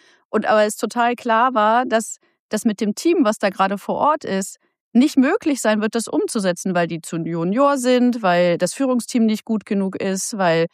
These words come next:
was auch immer. Aber wenn du nicht die richtigen Leute mit den richtigen Fähigkeiten und vor allem auch den richtigen Entscheidungskompetenzen hast,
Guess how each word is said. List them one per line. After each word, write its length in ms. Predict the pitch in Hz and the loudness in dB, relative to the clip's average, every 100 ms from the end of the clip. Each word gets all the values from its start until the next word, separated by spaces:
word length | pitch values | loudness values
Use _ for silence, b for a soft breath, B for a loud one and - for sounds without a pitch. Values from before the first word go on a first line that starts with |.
| b b | b b
was 160 | - 226 | -2 0
auch 100 | 294 | 0
immer. 400 | 262 285 233 302 | 2 4 4 2
Aber 160 | 220 220 | 0 0
wenn 120 | 226 | 2
du 40 | |
nicht 200 | 233 285 | 2 0
die 60 | - | -2
richtigen 340 | 254 262 269 | -4 -2 -2
Leute 340 | 233 208 254 277 | 0 2 2 0
mit 120 | 240 | 0
den 100 | 220 | 0
richtigen 340 | 226 - 240 | -2 -2 -4
Fähigkeiten 720 | 220 247 269 - - 202 220 254 | -4 -2 -4 -4 -2 -2 0 0
und 220 | - 392 | 2 0
vor 160 | - - | 0 0
allem 160 | 254 | 0
auch 100 | 233 | 0
den 120 | 233 | -2
richtigen 320 | 208 240 - 226 | -2 -4 -2 -4
Entscheidungskompetenzen 1120 | 196 247 254 226 - 190 190 175 185 190 190 | -2 -2 0 -2 -4 -4 0 -2 0 -2 0
hast, 260 | 220 - | -2 -4